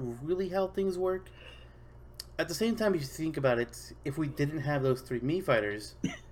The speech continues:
<coughs> that's three other characters that we would have had.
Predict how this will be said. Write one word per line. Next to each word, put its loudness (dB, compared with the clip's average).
<coughs> -18
that's 2
three 0
other 4
characters 0
that 0
we -6
would -2
have -8
had. -10